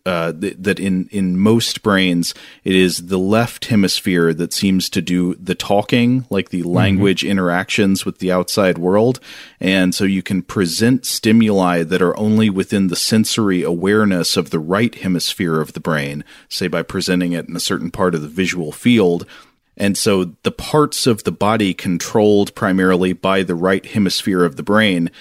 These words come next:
Speaker 1: can do things that seem to reflect knowledge of the stimulus that you have showed that hemisphere of the brain, but the person can't talk about that knowledge. They don't seem to have linguistic awareness of it,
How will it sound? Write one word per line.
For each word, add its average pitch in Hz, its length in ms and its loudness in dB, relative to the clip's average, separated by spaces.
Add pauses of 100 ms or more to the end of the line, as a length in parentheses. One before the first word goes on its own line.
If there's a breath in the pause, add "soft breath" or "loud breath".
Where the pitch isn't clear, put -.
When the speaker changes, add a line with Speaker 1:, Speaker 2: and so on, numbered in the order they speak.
(180 loud breath)
Speaker 1:
can 95 220 2
do 113 260 4
things 98 380 0
that - 180 -8
seem 113 340 4
to 113 120 -8
reflect 98 520 -2
knowledge 98 640 2
of 87 140 0
the 87 80 -6
stimulus 98 680 0
that 92 120 -4
you 98 140 0
have 82 120 0
showed 107 360 2
that 90 180 0
hemisphere 98 480 0
of 80 80 -4
the 82 80 -10
brain, 85 380 0 (280 loud breath)
but - 160 -4
the - 60 -6
person 104 480 0
can't 101 480 -2
talk - 380 0
about 85 340 -2
that 80 220 -6
knowledge. 78 500 -6
They 95 120 -2
don't 101 220 0
seem 101 260 0
to - 60 -6
have 92 220 -2
linguistic 90 720 -4
awareness 80 600 -4
of - 160 -4
it, 62 180 -8